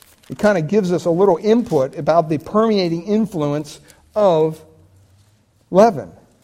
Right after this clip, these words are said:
Look at what he says in verse six. First Corinthians chapter five, verse six.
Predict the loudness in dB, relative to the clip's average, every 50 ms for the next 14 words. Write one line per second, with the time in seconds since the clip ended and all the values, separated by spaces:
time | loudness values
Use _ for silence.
0 | _ _ _ _ _ _ _ _ _ _ _ _ _ _ _ _ -2 -2 0 2
1 | 4 4 4 4 4 2 2 4 4 2 0 -4 -6 -4 -2 -2 -4 -4 -6 -10
2 | -8 -6 -6 -8 -10 -16 -20 -20 -20 _ _ _ _ _ _ _ _ _ _ _
3 | -2 -2 -2 -2 -2 -2 -2 -2 -2 -4 -6 -6 -8 -6 0 2 2 2 2 0
4 | -4 -2 -2 0 0 0 0 -2 -4 -4 -4 -4 -4 -4 -6 -6 -6 -6 -6 -6
5 | -10 -18 -20 -20 -20 _